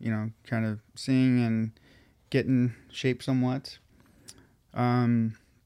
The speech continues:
yeah, I've had, I feel like I've been, I've been, like, a good kind of productive, which has been nice. And, uh, yeah, I feel like mentally I've been,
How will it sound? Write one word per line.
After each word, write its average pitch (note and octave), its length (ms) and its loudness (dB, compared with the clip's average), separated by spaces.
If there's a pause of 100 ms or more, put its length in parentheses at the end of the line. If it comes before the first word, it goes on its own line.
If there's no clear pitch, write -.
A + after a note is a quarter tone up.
(1400)
yeah, C3+ 300 -2
I've A#2+ 120 -6
had, C3+ 240 0
I B2+ 40 -6
feel D3 120 0
like C#3 120 0
I've C#3 120 0
been, C3 340 4 (520)
I've C3+ 120 0
been, C#3+ 180 4
like, C3 460 2
a C3 80 0
good B2 380 -2
kind C3 220 0
of C3 80 -2
productive, C#3 720 -4 (540)
which - 100 -14
has A#2+ 80 -6
been B2 160 0
nice. A#2+ 500 -4 (640)
And, A2+ 340 0
uh, A2 340 -2 (540)
yeah, D3+ 200 -2 (120)
I - 80 -10
feel B2 140 -2
like A#2 220 -4
mentally B2 320 -2
I've A2+ 80 -4
been, A2+ 280 -2